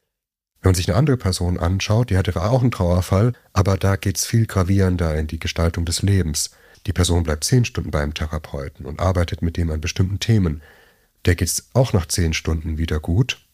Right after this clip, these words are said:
und fühlt sich gebessert. Wenn man das vergleicht, das Ergebnis ist bei der einen Person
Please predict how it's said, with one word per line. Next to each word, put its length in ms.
und 140
fühlt 160
sich 180
gebessert. 560
Wenn 120
man 100
das 100
vergleicht, 560
das 120
Ergebnis 760
ist 180
bei 100
der 140
einen 280
Person 580